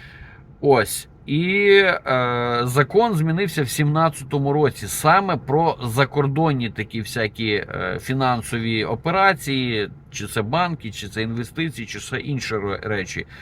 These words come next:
Цікаво, що закон прийняли республіканці за часів, е, президентства Трампа. І це було частиною пакету, коли зрізати, е, всім там багатіям дуже багато,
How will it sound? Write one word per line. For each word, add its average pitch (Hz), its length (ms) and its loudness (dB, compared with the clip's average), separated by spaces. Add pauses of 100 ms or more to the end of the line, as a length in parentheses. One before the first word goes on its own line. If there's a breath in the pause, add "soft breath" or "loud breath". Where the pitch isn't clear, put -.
(220 loud breath)
Цікаво, 160 400 4
що 147 360 2
закон 120 420 -4
прийняли 139 440 -2
республіканці 113 1000 -4
за 92 280 -10
часів, 117 560 -2
е, 98 140 -4
президентства 107 680 -4
Трампа. 165 500 -2 (580 loud breath)
І 127 140 4
це 175 160 -2
було 165 240 4
частиною 160 500 -2
пакету, 139 560 -2
коли 135 280 2
зрізати, 120 840 0 (100)
е, 87 160 -4
всім 113 440 -2
там 101 420 0
багатіям 113 720 0
дуже 104 300 -2
багато, 117 580 -2